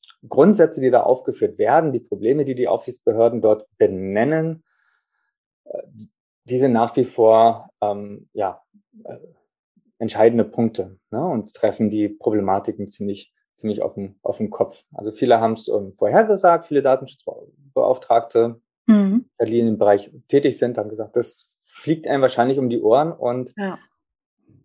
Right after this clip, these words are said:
Speaker 1: ja, jetzt ist soweit.
Speaker 2: Ja. Total spannend. Und jetzt habe ich, ähm, ich kann ja auch in den Podcast-Analysezahlen, ich weiß gar nicht, ob die D S G V O sind,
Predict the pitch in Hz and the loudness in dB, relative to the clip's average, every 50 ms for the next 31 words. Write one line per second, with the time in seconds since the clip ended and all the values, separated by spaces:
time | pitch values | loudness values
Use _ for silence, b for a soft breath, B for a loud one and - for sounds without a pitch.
0 | _ - 110 95 90 - - _ _ - 127 - 190 190 - 120 101 98 92 90 | _ -2 -2 -2 -2 -2 -8 _ _ -2 0 2 2 4 4 4 4 2 0 -2
1 | - B B B B B B B B 226 220 214 196 185 170 - - - _ _ | -6 B B B B B B B B 6 6 6 4 2 0 -4 -8 -14 _ _
2 | _ _ _ _ _ - 208 196 _ - - 196 190 190 - - - 214 214 202 | _ _ _ _ _ -20 -20 -18 _ -10 -8 -6 -4 -4 -4 -2 0 0 0 0
3 | 180 170 170 170 - 180 175 180 175 180 - 202 185 180 196 214 - - - - | 0 -2 -4 -8 -10 -6 -6 -4 -6 -2 -2 0 0 0 0 -4 -4 -6 -6 -4
4 | - 185 180 180 185 185 180 180 190 - - - - 190 185 190 190 190 185 190 | -4 -6 -6 -8 -10 -10 -12 -14 -14 -14 -14 -8 -6 -4 -2 -2 -2 -2 -2 -2
5 | 196 190 190 - 175 190 185 190 185 180 180 180 175 170 B B B B B B | 0 0 0 0 0 0 2 4 4 2 2 -2 -6 -12 B B B B B B
6 | B B _ - - 240 233 233 - - - 220 208 220 226 226 - - - - | B B _ -2 0 0 0 0 -4 -2 0 4 4 4 4 2 0 -4 -2 0
7 | 202 202 202 202 202 220 220 226 226 226 - - - 208 208 208 220 214 208 - | 0 0 0 0 -2 -4 -4 -4 -6 -6 -8 -8 -4 -2 -2 0 -2 -4 -6 -6
8 | - 180 175 - - 180 175 175 170 175 185 175 - - - 196 208 - 226 220 | -6 -8 -8 -8 -8 -8 -8 -8 -6 -8 -8 -8 -10 -10 -10 -10 -6 -4 -2 -2
9 | 226 233 233 - - 240 240 - - 240 233 - 233 247 240 - 262 262 262 277 | -2 -2 -4 -4 -6 -6 -4 -2 -2 -2 0 0 -2 -4 -4 -2 2 2 2 2
10 | 277 | 0